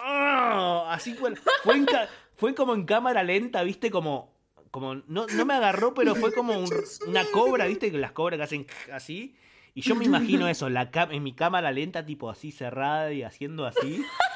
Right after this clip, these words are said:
Speaker 1: Me imagino eso y me autodí asco y dije, "Tenés toda la razón, amiga, estoy re con vos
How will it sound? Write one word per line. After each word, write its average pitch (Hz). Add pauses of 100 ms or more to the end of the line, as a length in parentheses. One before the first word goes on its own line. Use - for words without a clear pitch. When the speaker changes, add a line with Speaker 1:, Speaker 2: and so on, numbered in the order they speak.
(480)
Speaker 1:
Me -
imagino 587
eso - (140)
y 202
me 320 (240)
autodí 170
asco 196
y 175
dije, 170
"Tenés 151
toda 196
la 165
razón, 147
amiga, 175
estoy 165 (120)
re 160
con 160
vos 170